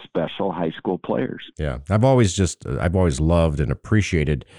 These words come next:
Speaker 2: how the, the Vanderloo family and, and, and their core of coaches, they have a huge staff, and they're all great guys over there. Um, they, how they just do a phenomenal job with their players,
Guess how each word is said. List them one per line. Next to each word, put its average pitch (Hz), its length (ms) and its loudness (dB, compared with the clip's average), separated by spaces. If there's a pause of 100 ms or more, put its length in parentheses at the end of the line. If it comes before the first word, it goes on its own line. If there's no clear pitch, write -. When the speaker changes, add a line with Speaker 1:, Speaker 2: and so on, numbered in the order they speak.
(320)
Speaker 2:
how 85 340 2
the, 73 300 0
the 78 80 0
Vanderloo 80 540 2
family 80 760 2
and, 80 240 0
and, 85 180 2
and 85 300 2
their 87 160 2
core 120 480 4
of 82 140 0
coaches, - 640 -2
they 95 180 0
have 98 160 4
a 95 100 4
huge 107 440 2
staff, 52 340 -6
and 85 120 2
they're 104 100 6
all 98 140 4
great 87 260 2
guys 76 360 0
over 67 180 -2
there. 67 180 -2 (500)
Um, 78 600 2 (300)
they, 123 500 2
how 110 220 2
they 120 160 4
just 107 240 0
do 95 100 2
a 80 40 0
phenomenal 87 580 2
job 76 560 0
with 87 500 -2
their 85 320 0
players, 78 580 -2